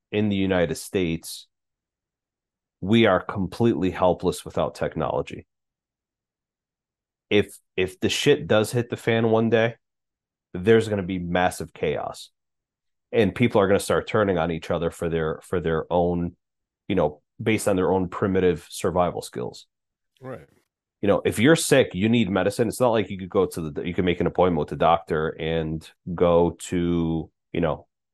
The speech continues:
Speaker 1: go to the Minute Clinic or get a prescription.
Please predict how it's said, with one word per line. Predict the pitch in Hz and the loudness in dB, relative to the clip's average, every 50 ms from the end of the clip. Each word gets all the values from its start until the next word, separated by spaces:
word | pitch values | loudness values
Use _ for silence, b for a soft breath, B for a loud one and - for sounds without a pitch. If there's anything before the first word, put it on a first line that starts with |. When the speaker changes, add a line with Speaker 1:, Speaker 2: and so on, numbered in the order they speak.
| _ _ _ | _ _ _
Speaker 1:
go | - 95 90 | 0 0 0
to | - - | 0 -2
the | - 90 | -4 0
Minute | 87 92 110 113 - | 2 2 2 2 2
Clinic | - - 101 92 85 87 87 82 - - | 0 0 0 0 2 2 0 0 0 -2
or | 82 80 78 78 | -2 -2 -2 -4
get | 82 92 87 | -4 -4 -4
a | 82 | -4
prescription. | - - 80 - - - 110 107 - - 98 87 82 | -6 -8 -12 -4 0 0 0 0 0 0 -2 -2 -2